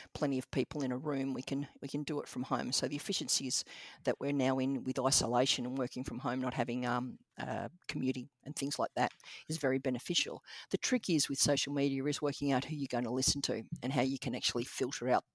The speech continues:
out the noise of, of people talking. So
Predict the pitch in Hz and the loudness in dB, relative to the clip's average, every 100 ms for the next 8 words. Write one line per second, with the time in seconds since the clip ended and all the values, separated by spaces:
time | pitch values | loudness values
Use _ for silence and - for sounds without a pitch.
0 | _ - 131 - 139 143 127 117 - - | _ 0 0 0 -6 -2 -2 0 0 -2
1 | 131 - - 180 - - _ _ - 123 | -8 -12 -10 -8 -8 -16 _ _ 0 0
2 | 131 - 120 113 110 247 - - - - | -2 -4 -4 -4 -6 -10 -12 -12 -8 4
3 | - 156 156 | 6 6 4